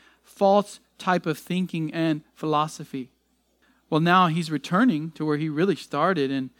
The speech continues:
in the first few verses of chapter four. He's returning to walking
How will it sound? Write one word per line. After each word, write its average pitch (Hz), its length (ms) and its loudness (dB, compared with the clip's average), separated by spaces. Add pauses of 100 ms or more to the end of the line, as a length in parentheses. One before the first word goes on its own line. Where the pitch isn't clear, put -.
(300)
in 147 100 -6
the 147 80 -4
first 165 280 -2
few 165 180 -6
verses 143 440 -4
of 131 100 -8
chapter 139 400 -4
four. 143 400 -4 (180)
He's 165 280 -2
returning 175 420 0
to 160 160 -2
walking 165 760 0